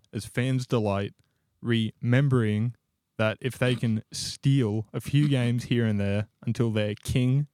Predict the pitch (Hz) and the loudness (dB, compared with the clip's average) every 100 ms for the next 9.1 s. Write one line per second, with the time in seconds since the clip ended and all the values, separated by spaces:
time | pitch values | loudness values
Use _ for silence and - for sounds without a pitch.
0 | - 117 117 117 127 165 170 - _ _ | -6 -4 0 2 2 2 0 -8 _ _
1 | - 110 107 113 127 131 - 127 123 120 | -6 -2 2 2 2 0 -2 -2 0 0
2 | 110 110 101 98 95 - 110 - 107 - | 2 2 0 -4 -8 -6 -6 -4 -6 -6
3 | 104 - 107 95 101 - _ - - - | -8 -4 -4 -4 -8 -12 _ -20 -18 -20
4 | - _ _ _ _ _ _ _ _ _ | -20 _ _ _ _ _ _ _ _ _
5 | - 139 185 202 180 156 151 135 - 123 | 0 6 6 6 0 2 2 0 2 2
6 | 117 104 104 110 - 117 104 117 - 127 | 4 2 0 -2 -4 -8 -6 -8 0 2
7 | 135 139 131 123 120 107 104 110 107 104 | 2 2 -2 0 2 2 0 0 0 0
8 | 101 117 117 117 107 101 101 98 104 104 | 0 0 2 2 2 0 0 0 0 -2